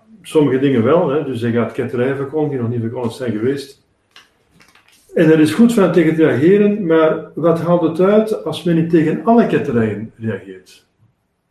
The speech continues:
Wat haalt het uit tegen de ketterijen te reageren van Franciscus,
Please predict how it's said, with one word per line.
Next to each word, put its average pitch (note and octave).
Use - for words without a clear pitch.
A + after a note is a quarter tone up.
Wat D3+
haalt E3+
het G3+
uit G#3+
tegen E3+
de D#3
ketterijen E3+
te E3+
reageren D#3
van C#3
Franciscus, D#3